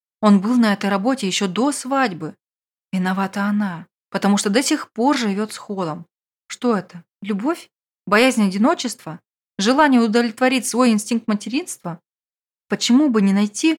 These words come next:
нового партнера и все не воплотить мечты? Она не делает это, потому что любит Холла или потому что придется остаться в одиночестве на неизвестное количество времени, пока не встретит другого партнера,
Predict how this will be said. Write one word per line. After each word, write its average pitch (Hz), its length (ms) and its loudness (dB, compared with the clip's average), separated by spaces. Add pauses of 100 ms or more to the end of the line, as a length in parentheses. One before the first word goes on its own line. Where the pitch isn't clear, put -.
(220)
нового 233 460 2
партнера 196 720 0 (280)
и 202 100 -2
все - 240 0
не 233 140 6
воплотить 190 420 -4
мечты? 214 480 -4 (580)
Она 196 200 2
не 220 160 4
делает 262 400 2
это, 180 120 -6
потому 226 360 2
что 247 160 -6
любит 233 380 -4
Холла 196 440 -8 (400)
или 208 140 4
потому 226 340 4
что 226 160 -2
придется 247 400 0
остаться 247 360 -2
в 233 40 -2
одиночестве 247 760 0 (240)
на 208 80 4
неизвестное 196 540 2
количество 233 500 -4
времени, 196 540 -6 (240)
пока 196 200 0
не 196 120 2
встретит 214 340 -4
другого 202 480 -2
партнера, 175 680 -6